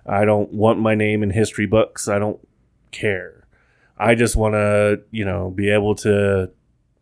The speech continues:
fucking have moments to myself, have freedom. And money is that freedom.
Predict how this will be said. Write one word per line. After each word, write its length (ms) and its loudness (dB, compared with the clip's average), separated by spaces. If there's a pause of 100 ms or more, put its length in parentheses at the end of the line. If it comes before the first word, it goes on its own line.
(120)
fucking 300 0
have 520 2 (380)
moments 540 0
to 120 -4
myself, 520 -2
have 240 0
freedom. 540 0 (480)
And 440 2
money 520 4
is 260 0
that 260 -2
freedom. 480 -6